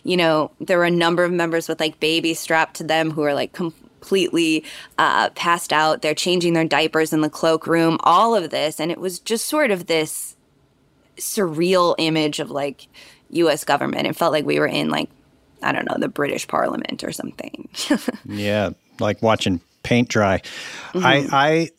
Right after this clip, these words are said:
Speaker 2: uh, I'm just so struck. This whole thing highlighted, like, an X-ray,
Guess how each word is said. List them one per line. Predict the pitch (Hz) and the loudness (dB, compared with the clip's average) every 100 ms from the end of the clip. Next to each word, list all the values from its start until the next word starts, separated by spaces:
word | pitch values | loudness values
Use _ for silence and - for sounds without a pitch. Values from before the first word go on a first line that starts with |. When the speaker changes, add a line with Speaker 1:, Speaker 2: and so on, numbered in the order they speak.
| 165 | 2
Speaker 2:
uh, | 147 135 131 _ - - | 4 4 2 _ -20 -6
I'm | - 165 160 | 0 2 0
just | - 202 - | -2 0 2
so | - 247 | 2 2
struck. | - - - 160 160 120 - - - - - _ | 2 0 0 2 4 2 -4 -16 -18 -20 -20 _
This | 143 160 | 0 0
whole | - 240 | 2 2
thing | - 185 175 143 | 2 2 4 2
highlighted, | 107 - 131 139 127 113 104 85 - _ | 2 2 4 4 4 4 2 -2 -6 _
like, | - 120 | -2 -2
an | 113 | 0
X-ray, | 113 - - 98 92 78 - | 0 0 -4 -2 -4 -4 -12